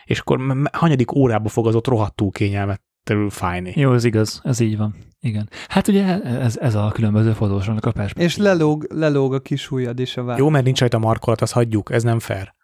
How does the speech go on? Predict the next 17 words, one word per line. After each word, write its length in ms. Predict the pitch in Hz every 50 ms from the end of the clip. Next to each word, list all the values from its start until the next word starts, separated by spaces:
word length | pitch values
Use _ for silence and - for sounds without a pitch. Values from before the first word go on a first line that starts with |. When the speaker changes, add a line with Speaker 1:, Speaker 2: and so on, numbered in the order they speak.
| _ _
Speaker 2:
De, 140 | - 156 170
de, 60 | 170
de 100 | 160 -
várjál, 400 | 156 170 180 156 143 143 160 - -
nem, 300 | 196 175 185 165 147 -
fair, 480 | - - - - 185 196 180 143 143 147
mert 240 | 139 135 139 139 -
például 240 | 151 147 143 143
a 40 | 139
Z 240 | 131 127 160 175 170
hatnak 320 | 131 127 123 - 127 127
a 60 | 123 117
sokkal 440 | - - 165 160 - - - 117
ki-, 140 | 113 - 123
tehát 180 | 107 131 131 -
ugye 120 | 127 127
a, 60 | 127